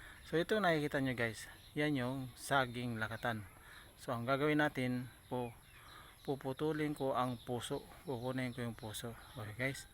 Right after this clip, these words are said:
so sige guys, ah, bago ko maabot yan guys, eh, ah, medyo meron akong nilagay na upuan. Ayan guys, upuan. Diyan ako aakyat guys para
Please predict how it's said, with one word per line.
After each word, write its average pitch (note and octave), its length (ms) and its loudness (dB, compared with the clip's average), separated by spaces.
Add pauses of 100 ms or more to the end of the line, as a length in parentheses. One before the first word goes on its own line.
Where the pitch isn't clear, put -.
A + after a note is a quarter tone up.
(380)
so - 240 -10 (160)
sige A#2 240 -6
guys, A#2 320 0
ah, G2+ 400 -4
bago D3+ 320 2
ko D#3+ 80 0
maabot C#3 320 0
yan C#3+ 160 0
guys, A#2 320 -2
eh, G#2 240 -8 (880)
ah, A2 480 -4
medyo B2 400 -4 (320)
meron B2+ 320 2
akong A#2+ 240 0
nilagay A#2 400 2
na A#2 80 -2
upuan. A2 480 -8 (320)
Ayan A2+ 320 -4
guys, G#2+ 400 -6
upuan. G#2 400 -8 (640)
Diyan D3+ 240 6
ako C3+ 240 2
aakyat B2 320 -2
guys A#2+ 400 -4
para A#2+ 480 -2